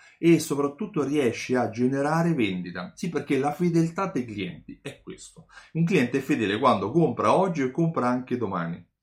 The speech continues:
Mi fermo, penso che ti ho trattenuto anche troppo oggi, eh, a guardare questo video. Però ti invito ad andare sul sito Simsol, a cliccare, eh, sulla pagina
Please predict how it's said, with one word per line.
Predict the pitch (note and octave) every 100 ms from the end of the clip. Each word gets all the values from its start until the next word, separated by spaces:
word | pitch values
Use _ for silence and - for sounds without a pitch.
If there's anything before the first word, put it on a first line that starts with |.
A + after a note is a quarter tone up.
| _ _ -
Mi | G#2+
fermo, | A2 F#2 F2 E2
penso | - G#2 A2
che | G2
ti | G#2
ho | F#2
trattenuto | G2+ G2 G#2+ A2 G#2 G2+
anche | - G#2+ G#2+ G#2
troppo | G2 G2+ G2 G2
oggi, | F#2+ F#2+ F2+ F#2 F2+
eh, | - - _ -
a | F#2+ F#2+ F#2 F#2+ G2+
guardare | G2+ G#2 G#2 G#2
questo | G2+ G2 -
video. | G2 F2 E2+ - - _
Però | C3 F3+ G3
ti | C3+
invito | C3+ C3+ B2 G#2+ D#3 F3 -
ad | A2
andare | A#2 B2+ A#2
sul | A2 A2
sito | - B2+ A2+
Simsol, | A#2 F#2 E2+ C3 D#3 E3+ _ _ _ _ _ _ _ _ -
a | A2
cliccare, | - A#2+ A2+ C#3 C3 A#2+ A2+ G#2+ G#2+ _ _
eh, | G#2 G#2 G#2
sulla | G#2 A#2+ A2+
pagina | B2 A#2 - A2 G#2+ G#2 G#2 G#2 G2+